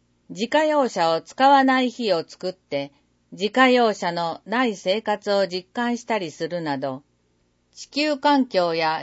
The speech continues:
自動車に依存しない社会について考えてみましょう。市では九月二十三日祝日に、広小路一丁目二丁目で、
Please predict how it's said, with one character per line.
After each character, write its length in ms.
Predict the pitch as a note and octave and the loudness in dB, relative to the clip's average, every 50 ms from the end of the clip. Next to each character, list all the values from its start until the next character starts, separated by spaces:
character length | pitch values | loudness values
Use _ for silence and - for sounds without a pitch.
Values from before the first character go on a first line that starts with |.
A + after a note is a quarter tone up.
| F3+ - | -8 -8
自 120 | G3+ A3 | 0 4
動 200 | A#3+ C#4 C#4 C4+ | 6 6 6 6
車 160 | B3 - G3+ F#3+ | 4 2 -2 -4
に 220 | F#3 F#3 F#3 F3+ | -4 -4 -6 -8
依 40 | F3 | -6
存 320 | F3+ A3+ B3+ C4 B3+ B3 | -2 -2 0 0 0 -2
し 140 | A#3+ - A#3+ | -2 -4 -2
な 200 | A#3+ B3 A#3+ A#3+ | 0 0 0 0
い 80 | A#3 A#3 | -2 -2
社 180 | - B3 A#3+ | -2 -4 -2
会 260 | - A3+ G3 F#3 F3 | 0 0 0 0 0
に 140 | E3+ E3+ E3 | -2 -6 -12
つ 160 | - - G#3+ | -8 -6 -6
い 100 | G3 F3+ | -6 -4
て 200 | F#3 - E3 D#3+ | -4 -6 -6 -6
考 320 | - F#3 F#3+ G#3+ A3+ A3 G#3+ | -4 -2 -2 -2 0 0 0
え 140 | G3+ F3+ D#3+ | 0 0 -2
て 180 | - D3+ D3 D3+ | -4 -6 -8 -6
み 140 | D#3 D#3 | -8 -8
ま 180 | D#3 E3+ E3+ E3 | -6 -6 -8 -8
し 140 | - - D#3+ | -6 -6 -6
ょ 180 | D3 C3+ - - | -6 -6 -8 -10
う。 1600 | _ _ _ _ _ _ _ _ _ _ _ _ _ _ _ _ _ _ _ _ _ _ _ _ _ _ _ _ _ _ _ _ | _ _ _ _ _ _ _ _ _ _ _ _ _ _ _ _ _ _ _ _ _ _ _ _ _ _ _ _ _ _ _ _
市 200 | - - C#4 C#4 | -6 -4 0 2
で 160 | C4 A#3 G3+ | 4 4 4
は 280 | F3 D#3+ D#3 D3+ - - | 2 0 0 -2 -4 -6
九 120 | - D4 D4 | -8 -4 0
月 280 | C4+ B3 A3+ - G#3 | 0 0 0 0 -2
二 200 | G3 G#3 B3 C4 | -2 0 0 0
十 240 | A3 G3 F#3 F#3 F3+ | 0 0 0 0 0
三 300 | E3 - G3 F#3 F#3 F#3 | -2 -2 -2 -4 -4 -4
日 300 | F3+ F3+ F3 - - F3+ | -6 -10 -10 -10 -12 -12
祝 280 | F3 - - - A3+ A3+ | -12 -14 -10 -6 -6 -6
日 300 | G3 G#3 G3 - G3+ F#3+ | -4 -6 -8 -8 -8 -8
に、 260 | F#3 F3+ F3+ F3+ - _ _ _ _ | -8 -8 -10 -10 -12 _ _ _ _
広 320 | _ - G#3 A3 C4 C#4+ C#4 | _ -4 0 2 2 2 2
小 260 | C#4 B3+ B3 B3 A#3+ | 2 2 2 2 0
路 220 | G#3+ A3 A3 G#3+ G#3 | 0 -2 -2 -4 -4
一 220 | - - G3 G3 - _ _ | -4 -8 -10 -12 -12 _ _
丁 240 | - C4 C4 B3+ A#3+ | -2 0 0 0 0
目 180 | A#3 A3+ A3+ G#3+ | 0 0 -2 -2
二 180 | G#3 G3+ G3+ G3+ | -4 -6 -6 -4
丁 240 | - A#3+ A#3 A#3 A#3 | -2 0 0 0 0
目 140 | A3+ G#3+ | -2 -2
で、 260 | F#3 D#3+ C#3 C#3+ - | -2 -2 -4 -4 -6